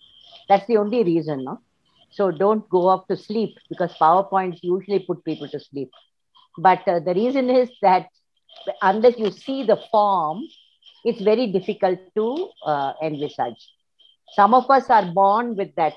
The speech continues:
uh, you know, uh, the capacity to create forms in the mind. Most others are not. So it's an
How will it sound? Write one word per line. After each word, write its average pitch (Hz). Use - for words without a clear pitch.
uh, 139
you 165
know, 196
uh, 156
the 170
capacity 214
to 160
create 180
forms 160
in 135
the 135
mind. 131
Most 269
others 175
are 156
not. 139
So -
it's -
an 165